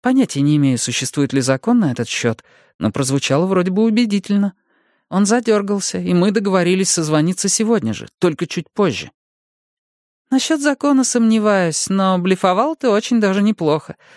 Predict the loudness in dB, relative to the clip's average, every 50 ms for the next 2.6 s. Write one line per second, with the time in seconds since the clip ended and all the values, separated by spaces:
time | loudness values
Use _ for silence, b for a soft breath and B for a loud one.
0 | b b b b b -2 0 0 -2 -2 -2 0 0 0 0 0 -2 -2 -2 0
1 | 0 2 2 2 0 0 0 0 2 2 2 2 2 0 0 0 0 -2 -2 0
2 | -2 -2 -2 -2 -2 -2 -2 -4 -8 -14 _